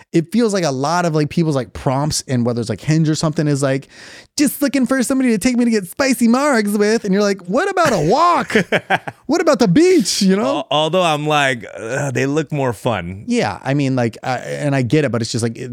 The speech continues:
Speaker 1: dating culture is so heavily wrapped around drinking. And also, like, uh, you don't strike me as a guy who, like, leads with, "I'm sober." Like, you don't kick in the door and you're
Speaker 2: Nah,
Speaker 1: like,
Speaker 2: nah.
Speaker 1: "Straight edge, triple X." So it's like,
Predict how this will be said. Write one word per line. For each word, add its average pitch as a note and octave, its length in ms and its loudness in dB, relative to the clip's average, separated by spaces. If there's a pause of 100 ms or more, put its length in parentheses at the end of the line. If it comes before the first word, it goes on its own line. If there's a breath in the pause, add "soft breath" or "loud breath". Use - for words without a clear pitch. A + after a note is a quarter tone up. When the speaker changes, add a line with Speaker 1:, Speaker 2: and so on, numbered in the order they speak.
Speaker 1:
dating C#3+ 300 0
culture A2+ 240 -2
is G#2+ 80 -4
so A#2+ 220 -2
heavily A#2 280 -2
wrapped G#2+ 300 -4
around G2 220 -4
drinking. F#2 560 -6 (580 soft breath)
And D#3+ 160 0
also, F3+ 260 -2
like, C3 280 -4
uh, C#3 60 -6
you C#3 140 0
don't F3+ 140 0
strike D3+ 160 -2
me D3 80 0
as B2+ 80 0
a B2 60 -2
guy A#2+ 280 -2
who, A#2+ 140 0
like, G#2+ 260 -2
leads A#2+ 400 0
with, B2 200 -2
"I'm C#3+ 180 -2
sober." A#2 320 -2
Like, G#2 140 0
you G3 60 4
don't F3 120 0
kick E3 140 0
in D#3 80 2
the C#3 60 0
door C3 360 2 (160 loud breath)
and - 80 -6
you're B2+ 120 2
Speaker 2:
Nah, C#3 80 0
Speaker 1:
like, A#2+ 120 -4
Speaker 2:
nah. A#2+ 60 -12
Speaker 1:
"Straight - 360 0
edge, C#3+ 200 0
triple F#3 300 2
X." A#2+ 300 -4
So D3 200 0
it's C3+ 100 -2
like, B2+ 220 -2